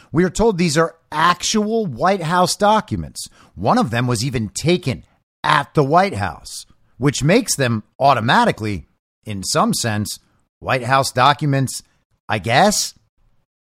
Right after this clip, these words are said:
But even listen to how she just described it. She was saying that staffers, from the behaviors they've observed in the White House, definitely agree that this is something that could have happened.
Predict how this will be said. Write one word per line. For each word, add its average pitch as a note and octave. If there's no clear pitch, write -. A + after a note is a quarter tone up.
But F#3+
even B3
listen A3+
to F#3+
how G3
she F#3
just F3
described F3+
it. -
She B3
was B3+
saying C3+
that D3
staffers, G3
from G3+
the G3
behaviors F3+
they've D#3
observed C3
in C#3+
the C3
White D#3+
House, A2+
definitely G3
agree E3
that A#2+
this G3
is C#3
something C#3+
that B2
could G#3
have B2
happened. -